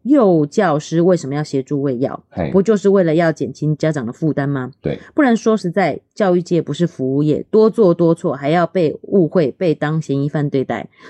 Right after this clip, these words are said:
Speaker 1: 重点是哪一方跟老师们道歉吗？因为因虐童的老师当然是老鼠屎，每次新闻爆发后，幼教师就又要被怀疑跟检视，检视一次。
Speaker 2: 嘿。
Speaker 1: 但当发现其实是误会老师后，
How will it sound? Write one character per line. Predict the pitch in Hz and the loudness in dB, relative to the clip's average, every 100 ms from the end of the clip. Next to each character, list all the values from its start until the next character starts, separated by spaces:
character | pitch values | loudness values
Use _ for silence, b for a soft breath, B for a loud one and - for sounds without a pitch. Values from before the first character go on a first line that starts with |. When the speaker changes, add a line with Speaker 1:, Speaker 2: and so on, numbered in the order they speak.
| B | B
Speaker 1:
重 | 302 | 0
点 | 214 | 2
是 | 190 | 2
哪 | 202 151 | 2 2
一 | 147 | -2
方 | 170 170 170 | -2 -2 0
跟 | 175 | 0
老 | 170 | 0
师 | 127 160 | -2 -2
们 | 156 135 | -2 0
道 | 175 | -2
歉 | 156 180 | 0 0
吗？ | 160 160 - _ _ _ _ - | 2 0 -6 _ _ _ _ 0
因 | 240 | 2
为 | |
因 | 220 214 | 4 4
虐 | 220 | 4
童 | 175 160 | 2 0
的 | |
老 | 151 143 | 0 -2
师 | 156 | -4
当 | 151 165 | -2 0
然 | 151 | 0
是 | 165 | 0
老 | 143 | 0
鼠 | 143 - 139 | -2 -6 -6
屎， | - - - _ | -6 -12 -14 _
每 | 160 139 | 0 0
次 | - 185 156 - | 0 0 0 -2
新 | - 170 | -2 0
闻 | 151 | 2
爆 | 151 151 | 0 -4
发 | 147 151 | -2 -2
后， | 165 110 - | 0 -2 -6
幼 | - 180 | 0 2
教 | 160 170 135 | 2 0 0
师 | 143 - 143 143 131 | -4 -6 -4 -4 -4
就 | - 147 | -2 0
又 | 156 160 | 2 2
要 | 156 143 | 2 2
被 | 165 147 | 0 0
怀 | 139 123 | -2 -2
疑 | 131 131 | -2 0
跟 | 156 151 | 0 0
检 | 127 107 | 0 -4
视， | - 135 - | -6 -8 -8
检 | - 139 | -2 -2
视 | 127 160 | -2 -4
一 | 120 | -4
次。 | 113 - 135 - B | -6 -10 -10 -10 B
Speaker 2:
嘿。 | B B B B _ | B B B B _
Speaker 1:
但 | - 233 214 190 165 156 | -2 0 2 2 0 -2
当 | - 196 190 | 0 2 2
发 | 196 185 | 0 0
现 | 196 | 0
其 | 180 160 | -2 -4
实 | |
是 | 160 180 | -4 -4
误 | 180 | -2
会 | 165 160 | 0 0
老 | 123 | -2
师 | - 156 | -4 -2
后， | 160 139 | 0 -2